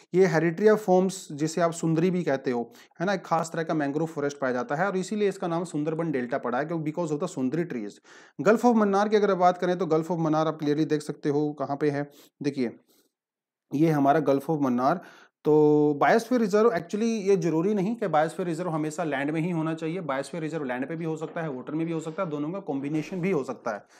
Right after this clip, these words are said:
तो Gulf of मन्नार जो है वो कुछ इसी तरह का है, कुछ लैंड पे पाया जाता है, थोड़ा बहुत पानी के अंदर पाया जाता है।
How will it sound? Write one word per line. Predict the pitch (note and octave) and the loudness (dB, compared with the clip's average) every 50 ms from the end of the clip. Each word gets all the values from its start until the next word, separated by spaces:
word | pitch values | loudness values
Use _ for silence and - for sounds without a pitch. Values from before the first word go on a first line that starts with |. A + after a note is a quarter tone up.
| - - - _ _ - | -20 -20 -20 _ _ -4
तो | G3 | 2
Gulf | E3+ F#3 G3+ A3+ A3 | 6 6 6 8 8
of | B3+ C4 | 4 6
मन्नार | A#3 G#3+ G3 F#3+ F3+ F#3 G#3+ G#3 | 6 6 4 4 4 4 4 2
जो | F#3 E3+ | 2 0
है | F3 G3 | 0 0
वो | F#3+ G3+ | 0 -2
कुछ | G3 G3 F3 - | -2 -2 -4 -2
इसी | E3+ D#3 F#3+ F#3 | -2 -4 -2 -2
तरह | F3+ D#3+ D3+ | 0 0 0
का | D3 D#3+ D3+ | 0 0 0
है, | D#3 F#3 F#3+ | 0 -2 -2
कुछ | F#3+ F3+ E3+ - - | -4 -6 -8 -4 -4
लैंड | D3+ C#3+ C#3+ D#3+ | -2 -2 -2 -2
पे | F3+ F3+ | -4 -2
पाया | E3 D#3+ D#3+ | -2 0 0
जाता | E3 E3+ E3 G3 | 0 -2 -4 -6
है, | G3 | -8
थोड़ा | E3+ - C#3+ C#3 C#3 | -6 -6 -6 -4 -4
बहुत | C#3+ C#3+ - - | -4 -4 -6 -6
पानी | A#2+ A#2+ C#3 | -6 -4 -4
के | D3 D#3+ | -4 -4
अंदर | D#3+ D#3 D#3+ | -4 -4 -4
पाया | D#3 D#3+ D#3 D3+ | -2 -2 -2 -2
जाता | D#3+ D#3+ D#3 F3 E3+ | -2 -4 -4 -4 -4
है। | F#3+ - | -6 -6